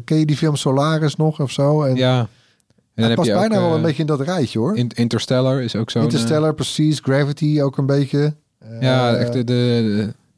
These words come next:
Speaker 2: de
Speaker 1: ik vond hem, eh, beter dan ik had verwacht, eerlijk gezegd.
Speaker 2: Ja, ik
Speaker 1: Ja,
Speaker 2: moet ook
Speaker 1: denk
Speaker 2: nog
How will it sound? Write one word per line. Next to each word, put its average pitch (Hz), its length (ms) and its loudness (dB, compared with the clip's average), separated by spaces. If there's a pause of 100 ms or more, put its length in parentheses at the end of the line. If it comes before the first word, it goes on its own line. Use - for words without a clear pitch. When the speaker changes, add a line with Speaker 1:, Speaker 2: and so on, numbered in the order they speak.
(140)
Speaker 2:
de 147 80 0
Speaker 1:
ik 151 100 -2
vond 151 200 0
hem, 143 120 -2
eh, 123 320 -6
beter 175 420 0
dan 156 160 0
ik 139 80 0
had 139 160 -2
verwacht, 151 360 -2
eerlijk 113 220 -2
gezegd. 87 300 -2
Speaker 2:
Ja, 165 160 2
ik 156 60 2
Speaker 1:
Ja, 156 60 0
Speaker 2:
moet - 20 2
ook 156 60 2
Speaker 1:
denk 175 120 0
Speaker 2:
nog 131 100 0